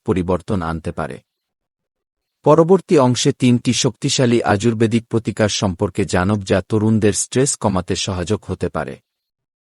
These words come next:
তরুণদের জন্য মানসিক চাপ কমানোর তিনটি শক্তিশালী আজুর্বেদিক প্রতিকার নিয়ে আসছি। প্রথম প্রতিকার হল অশ্বগন্ধা, একটি প্রাচীন ভেষজ যা মানসিক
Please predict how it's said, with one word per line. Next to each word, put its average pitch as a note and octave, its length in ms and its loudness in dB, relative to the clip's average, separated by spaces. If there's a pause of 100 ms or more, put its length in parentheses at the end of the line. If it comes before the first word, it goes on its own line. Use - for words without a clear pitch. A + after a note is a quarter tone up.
(600)
তরুণদের G3+ 460 8
জন্য D3 300 4
মানসিক A#2 520 2
চাপ B2 280 2
কমানোর A2 500 2
তিনটি B2 360 2
শক্তিশালী A2+ 720 0
আজুর্বেদিক G#2 600 0
প্রতিকার G#2+ 440 -2
নিয়ে E2+ 240 -2
আসছি। - 380 -8 (1300)
প্রথম F3 320 4
প্রতিকার E3 460 4
হল A#2 180 2 (120)
অশ্বগন্ধা, G2+ 680 0 (280)
একটি A#2+ 260 -2
প্রাচীন B2+ 440 2
ভেষজ A2+ 420 0
যা G2+ 180 2
মানসিক F#2 440 0